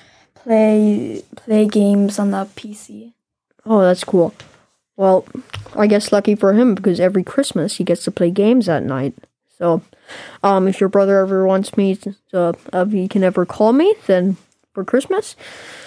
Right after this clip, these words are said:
Speaker 2: I'm not saying, maybe we could play a game together, but <laughs> just saying. What is Christmas with your family like? Are you more of the present person or more of the family person?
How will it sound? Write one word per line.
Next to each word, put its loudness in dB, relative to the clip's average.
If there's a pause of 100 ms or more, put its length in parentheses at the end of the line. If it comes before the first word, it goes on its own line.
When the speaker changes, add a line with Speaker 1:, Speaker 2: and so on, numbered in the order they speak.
(420)
Speaker 2:
I'm 2
not 2
saying, 0
maybe 2
we 0
could -4
play 0
a 2
game 2
together, -4
but -2 (280)
<laughs> -20
just -4
saying. 0 (880)
What 0
is -4
Christmas -2
with 2
your 2
family 0
like? -6 (220)
Are 0
you 2
more 2
of -2
the 0
present -2
person 0
or 0
more 0
of -2
the 0
family 2
person? -2